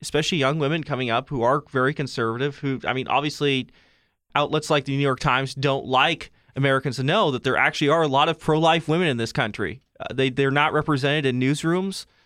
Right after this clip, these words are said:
They're not represented in a lot of our popular media, but their voices definitely exist. I think that's, it's,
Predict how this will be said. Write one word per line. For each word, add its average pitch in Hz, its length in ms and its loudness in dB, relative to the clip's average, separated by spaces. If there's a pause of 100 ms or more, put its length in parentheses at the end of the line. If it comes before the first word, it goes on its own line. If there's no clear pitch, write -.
(100)
They're 135 140 -2
not 135 340 0
represented 139 600 0
in 120 100 0
a 113 40 0
lot 120 180 2
of 127 40 -6
our 120 100 0
popular 123 360 -2
media, 151 260 -2
but 135 220 -6
their 147 180 2
voices 135 440 -2
definitely 131 300 -4
exist. 135 280 -4
I 113 80 0
think 147 220 -4
that's, - 240 -4 (400)
it's, - 340 -2